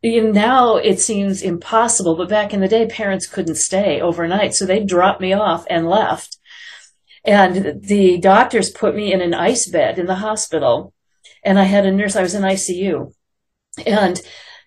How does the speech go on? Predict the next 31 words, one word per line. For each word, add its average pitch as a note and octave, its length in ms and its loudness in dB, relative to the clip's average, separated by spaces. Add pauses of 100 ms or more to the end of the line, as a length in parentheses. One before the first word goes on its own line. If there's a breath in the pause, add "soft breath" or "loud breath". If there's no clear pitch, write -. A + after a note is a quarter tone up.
(160)
the A3+ 160 0
nurse A3+ 340 2
kept - 180 -2
feeding C4 300 0
me G3 140 2
this F3+ 240 -2
orange A3 320 0
soda G3 460 2
all D#3+ 180 0
the E3 120 -4
time. E3+ 280 -6
And E3+ 80 -4
it D#3+ 60 -2
was F#3+ 160 -2
just, - 200 -4
I G3+ 120 2
wanted A3 320 -2
to G#3+ 80 -4
go G3+ 100 0
home, F#3+ 580 -2 (300 loud breath)
but G3+ 120 4
it F#3 100 4
wasn't G#3+ 260 0
the G3+ 140 -4
home G#3+ 260 -2
where F3+ 420 2 (300 loud breath)
I F#3+ 160 6
lived G3+ 300 4
with F3 180 -4
my E3+ 140 -4
family. G#3+ 680 0